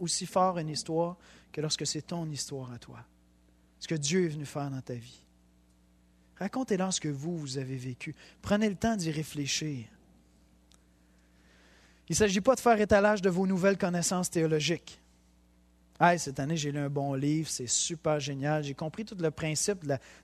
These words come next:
la souveraineté de Dieu, puis comment Dieu est souverain, puis le libre arbitre de l'homme. Regarde, si tu veux faire peur au monde, rentre là-dedans. »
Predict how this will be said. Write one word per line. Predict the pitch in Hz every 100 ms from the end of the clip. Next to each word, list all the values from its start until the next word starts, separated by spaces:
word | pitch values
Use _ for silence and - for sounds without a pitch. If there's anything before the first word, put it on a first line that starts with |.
| -
la |
souveraineté | 139 - 185 180 180 170 180
de | 160
Dieu, | 151 143 170 175 165
puis | 156
comment | 151 151
Dieu | 156 196
est |
souverain, | 175 165 151 165 175
puis | 165
le | 147
libre | 143 160 170 156
arbitre | 139 147 156
de | 143
l'homme. | 143 151 165 170 - - -
Regarde, | 135 156 156
si | - 180
tu | -
veux | 175
faire | 165 156
peur | 147 165 147
au | 143
monde, | 147 151
rentre | 143 185
là-dedans. » | 170 120 123